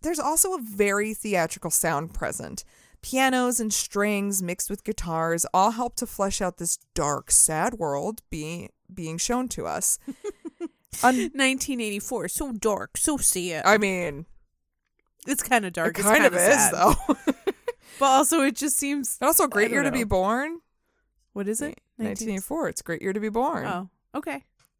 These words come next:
Speaker 1: It's when I was born.
Speaker 2: I know.
Speaker 1: Okay, just making sure.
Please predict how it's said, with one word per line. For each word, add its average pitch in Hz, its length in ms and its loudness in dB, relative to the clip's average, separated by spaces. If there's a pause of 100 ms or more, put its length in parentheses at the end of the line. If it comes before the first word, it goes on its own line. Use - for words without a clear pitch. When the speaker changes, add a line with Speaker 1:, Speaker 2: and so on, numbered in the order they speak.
(480)
Speaker 1:
It's - 80 -12
when 165 100 2
I 262 80 6
was 202 140 2
born. 165 440 0
Speaker 2:
I 220 120 0
know. 277 260 0 (240)
Speaker 1:
Okay, 190 240 -2 (160)
just - 140 -8
making 165 160 -6
sure. - 200 -12